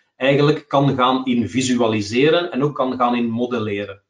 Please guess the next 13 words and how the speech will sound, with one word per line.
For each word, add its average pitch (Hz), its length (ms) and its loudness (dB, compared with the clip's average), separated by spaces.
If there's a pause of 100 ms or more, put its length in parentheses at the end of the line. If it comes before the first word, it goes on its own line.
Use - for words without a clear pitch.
(120)
Dat 139 200 -6
is 139 120 -4
meer 143 180 2
een 135 80 2
soort 135 280 0
van 113 240 -4
virtual 151 580 0
reality 165 520 0
toepassing, 160 520 -6
waarbij 117 300 -2
vooral 139 220 0
dat 131 100 2
modelmatige, 123 880 2